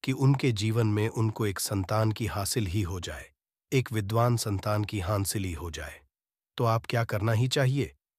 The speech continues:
चैत्र महीने के बड़े सोमवार के दिन किसी भी शिवालय जाइए, तीन पत्ते वाला चिकना बेलपत्र भगवान भोलेनाथ जी को सेहत लगाकर के अर्पित कर दें।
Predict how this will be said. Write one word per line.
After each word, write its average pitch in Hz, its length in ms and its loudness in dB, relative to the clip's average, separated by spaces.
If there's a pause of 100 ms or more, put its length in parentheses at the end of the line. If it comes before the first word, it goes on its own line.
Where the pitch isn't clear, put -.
(300)
चैत्र 127 320 2
महीने 107 340 2
के 107 120 -2
बड़े 101 260 -2
सोमवार 107 500 0
के 101 140 -8
दिन 101 220 -4 (480)
किसी 156 240 0
भी 147 120 2
शिवालय 117 340 2
जाइए, 85 280 -10 (480)
तीन 165 160 4
पत्ते 135 260 -2
वाला 113 180 2
चिकना 107 320 -2
बेलपत्र 87 460 -8 (420)
भगवान 135 360 4
भोलेनाथ 156 360 4
जी 139 140 -2
को 143 120 -2
सेहत 175 320 2
लगाकर 165 400 4 (340)
के 131 240 2
अर्पित 113 280 -4
कर 82 140 -8
दें। - 100 -14